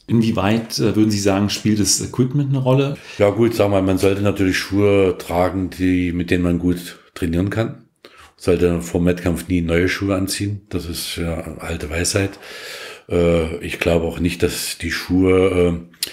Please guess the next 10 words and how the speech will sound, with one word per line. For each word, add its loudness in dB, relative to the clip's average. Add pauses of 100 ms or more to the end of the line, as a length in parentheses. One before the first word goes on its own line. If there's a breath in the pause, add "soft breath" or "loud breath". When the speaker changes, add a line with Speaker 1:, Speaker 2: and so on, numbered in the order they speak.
(160)
Speaker 2:
gerade -2
wenn 2
man 0
heutzutage -2
von -4
diesem -4
Wunderschuh 0
spricht, 0
Speaker 1:
Ja. 2 (460 loud breath)
Speaker 2:
äh, 2